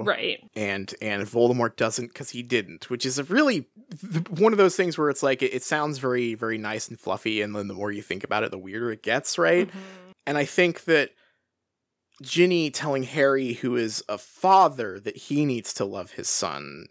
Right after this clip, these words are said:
Speaker 2: uh, it's, it's, it's at least a nice way to decouple it from, like, oh, well, like, like, mothers specifically, capital M mothers, the feminine is the only, uh, uh, love that grants you this, like, special power, right? Um, it's,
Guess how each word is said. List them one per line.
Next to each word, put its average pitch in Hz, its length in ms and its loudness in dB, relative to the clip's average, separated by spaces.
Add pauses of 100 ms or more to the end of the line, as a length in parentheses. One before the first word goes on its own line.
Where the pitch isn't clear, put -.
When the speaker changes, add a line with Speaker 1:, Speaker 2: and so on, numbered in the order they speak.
(100)
Speaker 2:
uh, 85 360 0
it's, 123 480 -4
it's, 135 240 2
it's 135 180 -2
at 151 100 -2
least 160 300 2
a 143 60 4
nice 127 340 0
way 120 160 4
to 107 140 -4 (160)
decouple 113 400 -4
it - 60 -4
from, 110 120 -4
like, 101 220 -2
oh, 101 120 2
well, 92 220 -4
like, 92 320 -4
like, 101 220 -12
mothers 107 600 0
specifically, 95 720 -2
capital 98 500 -6
M 98 280 -6
mothers, 98 580 -8 (380)
the 95 100 -6
feminine 92 640 -4
is 98 120 -10
the 87 140 -4
only, 90 540 -8 (480)
uh, 82 340 -4
uh, 98 300 -4
love 98 340 0
that 90 140 0
grants 95 400 -4
you 85 80 -8
this, - 240 -4
like, 82 120 -6
special - 360 -4
power, - 680 -6
right? 95 380 0 (140)
Um, 90 580 -6 (340)
it's, - 320 2